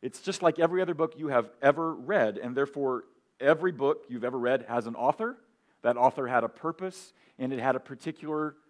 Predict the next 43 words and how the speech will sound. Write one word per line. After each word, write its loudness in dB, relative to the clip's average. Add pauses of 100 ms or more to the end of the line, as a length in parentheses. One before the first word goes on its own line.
(360)
recipient 0
in -6
mind 0
as -2
they 0
wrote. -6
So -6
it's -6
just -10
like -6
every -4
other -6
book -10
you -14
read. -12 (2750)
But 0
in -2
light 4
of -2
what -4
you've -10
just -6
heard -4
from -6
Peter -8
and -6
Paul, 0
it -6
is -8
also -8
like -4
no -4
other -2
book -8
you -10
have -8
ever -8
read -10 (140)
also. -10 (1700)
And -6
that 2
is -6
because -8